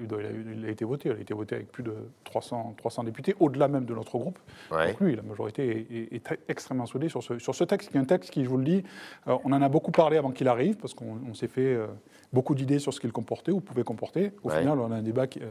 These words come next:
Speaker 1: qui s'est, qui, qui a été apaisé, un texte qui était équilibré, et qui visait une, une seule chose, c'est lutter contre les extrémismes et le séparatisme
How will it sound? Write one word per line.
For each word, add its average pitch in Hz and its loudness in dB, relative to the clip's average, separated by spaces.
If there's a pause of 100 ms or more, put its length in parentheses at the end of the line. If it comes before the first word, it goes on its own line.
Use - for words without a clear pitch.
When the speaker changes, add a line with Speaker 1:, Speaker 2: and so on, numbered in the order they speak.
(300)
Speaker 1:
qui - -16
s'est, 113 -2
qui, - -12
qui - -6
a 113 2
été 113 0
apaisé, 120 2
un 117 -6
texte - -2
qui 123 -2
était 127 2 (100)
équilibré, 123 -2 (500)
et 117 -4
qui - -6
visait 131 2
une, 151 -4 (160)
une 160 2
seule 135 2
chose, 139 2
c'est 117 2
lutter 147 2
contre 117 -4 (480)
les 117 0
extrémismes 143 0
et 165 4
le 156 2
séparatisme 131 0